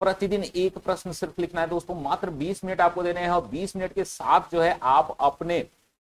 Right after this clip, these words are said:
नाइंटी नाइन percent competitor को पीछे छोड़ देंगे।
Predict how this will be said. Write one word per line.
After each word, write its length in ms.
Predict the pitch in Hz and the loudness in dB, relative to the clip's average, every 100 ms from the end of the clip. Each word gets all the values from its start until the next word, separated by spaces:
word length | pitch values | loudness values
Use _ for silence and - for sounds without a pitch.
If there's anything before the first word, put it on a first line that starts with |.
| _ - | _ -2
नाइंटी 420 | 135 175 185 214 | 0 0 0 0
नाइन 320 | 131 143 233 | 4 4 4
percent 460 | 226 190 175 196 196 | 6 6 6 0 -4
competitor 520 | 165 165 175 175 190 | -4 -2 -4 -2 -2
को 120 | 180 | 0
पीछे 500 | 196 - 160 156 202 | -2 -4 -6 0 0
छोड़ 280 | 180 - 165 | 2 2 2
देंगे। 320 | 160 143 107 | 2 0 0